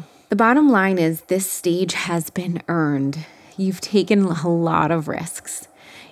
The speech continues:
You've fallen a lot. You've had sleepless nights. You've worked your butt off. You've made massive, massive sacrifices. You've invested in staff or a team. You're the boss. You need to celebrate,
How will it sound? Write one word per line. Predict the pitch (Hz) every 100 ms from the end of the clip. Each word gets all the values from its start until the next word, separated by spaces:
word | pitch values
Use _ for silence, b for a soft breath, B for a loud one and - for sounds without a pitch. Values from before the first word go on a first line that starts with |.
| -
You've | 190 196 185
fallen | - - 160 156 143 139
a | 131
lot. | 131 73 - b b _
You've | 185 175
had | 185 160
sleepless | - - 202 196 214 -
nights. | 175 151 156 - -
You've | 180 185 170
worked | 165 165 165 -
your | 180
butt | 175 143 131
off. | 131 147 160 - b b b -
You've | 202 180
made | 190 180
massive, | 170 175 170 165 - 190 185 170 -
massive | 170 180 151 - 160
sacrifices. | 156 147 156 156 151 143 151 - 165 170 - B B B B -
You've | 208 196
invested | 208 185 180 - 214 196 196
in | 170 170
staff | - - 208 190 196 196 -
or | 165
a | 156
team. | 160 - - 214 208 202 208 208 - b b b b b _
You're | 180 175 185 190
the | 196 196
boss. | 151 147 196 -
You | 175
need | 160 156 147
to | 160
celebrate, | - - - - - -